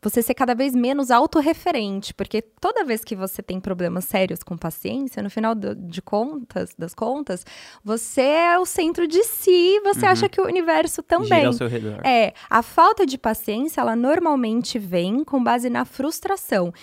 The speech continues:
Speaker 1: Então, acontece alguma coisa e você tinha uma expectativa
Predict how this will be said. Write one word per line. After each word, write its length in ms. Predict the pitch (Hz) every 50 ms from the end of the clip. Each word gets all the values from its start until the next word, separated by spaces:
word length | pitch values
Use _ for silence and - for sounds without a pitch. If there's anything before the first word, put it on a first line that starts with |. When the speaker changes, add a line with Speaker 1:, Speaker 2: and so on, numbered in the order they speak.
| - - _
Speaker 1:
Então, 260 | 202 208 - 240 240
acontece 680 | 240 247 - 262 247 254 247 254 233 285 330 - -
alguma 360 | 339 294 247 269 277 302 320 311
coisa 680 | - - 247 208 196 196 214 233 220 220 254 285 349 - - - - - -
e 140 | - 247 254
você 280 | 233 247 262 - 285 269
tinha 460 | - - - - 262 247 233 214 208
uma 120 | 208 208 226
expectativa 1120 | - - - 226 226 - - - 277 277 - - - - 262 233 226 208 208 226 247 311